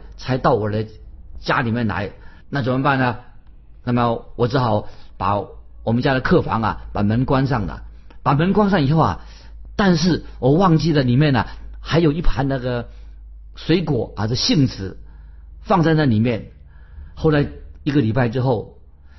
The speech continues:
那么我再打开房门的时候，哎呦，发现呐，这个客房里面那个杏子，那个果，水，水果啊，已经腐烂了。因为腐烂的味道啊，所以使房间的味道很难闻。所以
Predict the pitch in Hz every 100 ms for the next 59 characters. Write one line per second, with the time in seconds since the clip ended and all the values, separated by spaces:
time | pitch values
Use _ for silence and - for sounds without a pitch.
0 | - 143 156 131 180 226 185 - - 147
1 | 151 120 139 135 117 139 - 220 240 -
2 | - - - - - - 185 185 160 95
3 | - - - - - - - 160 156 -
4 | 190 151 151 120 135 143 147 - 202 123
5 | 113 139 139 110 117 101 - - 113 -
6 | - 151 156 104 95 - - - - 117
7 | 156 160 - - - - - - 104 117
8 | 127 101 71 - - - - - - 208
9 | 160 - 135 175 156 175 156 127 98 -
10 | 165 - - 120 120 156 160 170 160 143
11 | 120 - - 117 98 156 117 110 - -
12 | - - - - 175 156